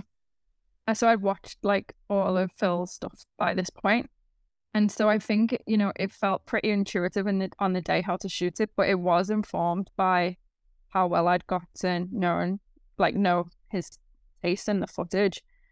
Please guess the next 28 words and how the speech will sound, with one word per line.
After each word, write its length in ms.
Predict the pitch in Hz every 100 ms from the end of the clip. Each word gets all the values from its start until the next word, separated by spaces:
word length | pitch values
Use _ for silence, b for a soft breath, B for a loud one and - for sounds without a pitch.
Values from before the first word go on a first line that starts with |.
| _ -
So 220 | 214 208
I 160 | 208
knew 540 | 202 202 202 202 208 233
what 260 | 233 226
would 220 | 202 208 185 -
kind 320 | - 220 202 202
of 100 | 196
match 520 | 185 190 - - -
what 120 | 208
had 100 | 185
already 360 | 196 190 185 -
come. 320 | - 185 180 - _
The 180 | 220 226
script, 600 | - - 240 247 - -
I 100 | 254
think, 300 | - 240 226
was, 240 | 214 208 214
like, 260 | 202 185
literally, 460 | 196 170 - 190 185
like, 200 | 185 -
a 80 | 190
line 500 | 190 196 - 247 214
or 140 | 214
two. 300 | 214 220 233 247
I 80 |
actually 300 | 208 190 202
can't 160 | 196 202
remember. 420 | 196 185 185 190